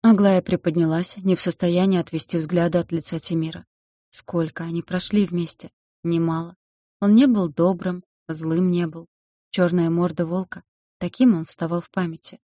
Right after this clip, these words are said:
В полной страхов ночи в лесу, когда вдруг изменилась Ника. Стала чужой и далёкой,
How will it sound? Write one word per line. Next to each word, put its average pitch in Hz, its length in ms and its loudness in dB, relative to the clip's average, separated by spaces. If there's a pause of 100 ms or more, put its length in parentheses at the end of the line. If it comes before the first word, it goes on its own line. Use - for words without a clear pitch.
(140)
В - 120 -20
полной 214 420 6
страхов - 640 -4
ночи 185 300 0
в 165 80 -6
лесу, 175 380 -4 (240)
когда 180 280 2
вдруг 170 300 -4
изменилась 170 560 0
Ника. 170 300 -8 (300)
Стала 165 360 -2
чужой 170 420 -2
и - 20 -4
далёкой, 165 540 -2